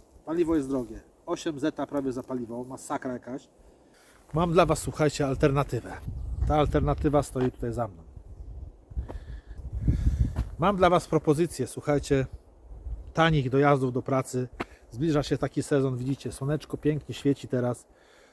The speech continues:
Sezon letni już niedługo. Rowerek. I to nie jest rowerek zwykły, jest to rowerek elektryczny. Powiem wam tylko tyle, że rowerami elektrycznymi jeżdżę od lat.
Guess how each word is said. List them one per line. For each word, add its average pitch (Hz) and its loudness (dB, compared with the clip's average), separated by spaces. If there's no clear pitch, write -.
Sezon 151 4
letni 147 2
już 160 2
niedługo. 139 2
Rowerek. 170 4
I 139 -18
to 160 -2
nie 185 2
jest 202 2
rowerek 151 4
zwykły, 135 2
jest 143 -4
to 147 0
rowerek 135 -2
elektryczny. 143 2
Powiem 151 0
wam 139 0
tylko 143 -2
tyle, 151 2
że 139 2
rowerami 147 4
elektrycznymi 139 0
jeżdżę 131 2
od 117 -8
lat. 110 -8